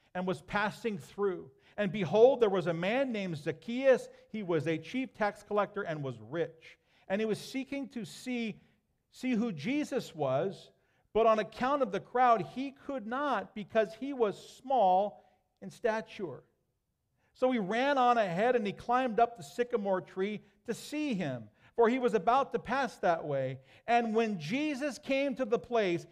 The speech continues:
he looked up and he said to him, 'Zacchaeus, hurry and come down, for I must stay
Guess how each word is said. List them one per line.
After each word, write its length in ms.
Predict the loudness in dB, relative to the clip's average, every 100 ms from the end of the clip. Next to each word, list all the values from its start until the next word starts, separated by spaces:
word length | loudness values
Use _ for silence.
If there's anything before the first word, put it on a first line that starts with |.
| -20 -8
he 200 | -2 2
looked 400 | 8 8 8 4
up 220 | 4 2
and 100 | -4
he 80 | -4
said 340 | -2 -2 0
to 80 | -4
him, 280 | -4 -8 -10 _ -18
'Zacchaeus, 920 | 0 4 4 2 -4 4 6 6 0 -20 _ _ _
hurry 420 | 6 8 6 4
and 200 | 0 -4
come 320 | -2 0 0
down, 420 | -2 -2 -2 -6 -16 -16 0
for 180 | 0 2
I 300 | 4 6 6
must 680 | 2 -6 4 6 6 2
stay 460 | -4 0 2 2